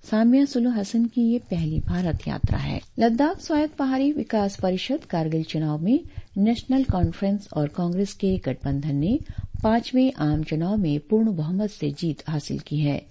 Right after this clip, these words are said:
दो हज़ार उन्नीस में लद्दाख को केंद्र शासित प्रदेश बनाए जाने के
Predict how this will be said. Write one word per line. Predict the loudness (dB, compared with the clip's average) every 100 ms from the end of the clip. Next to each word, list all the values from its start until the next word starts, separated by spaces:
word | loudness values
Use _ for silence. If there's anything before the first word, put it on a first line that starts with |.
| -20 -20 -10 0
दो | 0
हज़ार | 2 0
उन्नीस | 2 2 0 -2 -2
में | 0
लद्दाख | -2 -2 -2 -2 -2
को | -4
केंद्र | 0 2 2
शासित | 0 -6 -4 -4 -4
प्रदेश | -2 -2 -2 -4
बनाए | -2 -2 -2
जाने | -4 -2 -4
के | -4